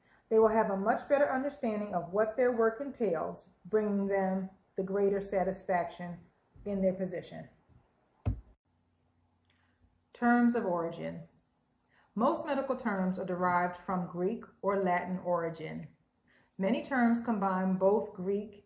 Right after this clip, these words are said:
and Latin word elements to form a single medical term. For example, the term claustrophobia, it means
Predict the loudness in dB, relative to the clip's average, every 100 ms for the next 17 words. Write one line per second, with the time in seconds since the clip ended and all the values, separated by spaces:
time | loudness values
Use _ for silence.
0 | -4 -2 -2 0 0 -2 -4 -2 0 2
1 | 0 -2 -6 -10 -14 -20 _ _ _ -12
2 | -10 -2 0 0 -2 -6 -4 0 0 -2
3 | -2 -4 -4 -6 -6 -8 -12 -16 _ _
4 | _ _ _ _ _ _ _ _ _ _
5 | 2 4 4 0 -2 -2 -4 -6 -12 _
6 | _ _ -8 0 2 2 4 4 4 2
7 | -2 2 4 2 -2 -6 -10 -18 _ _
8 | _ _ _ _ _ _ _ _ _ _
9 | -2 0 2 0 0 -4 -8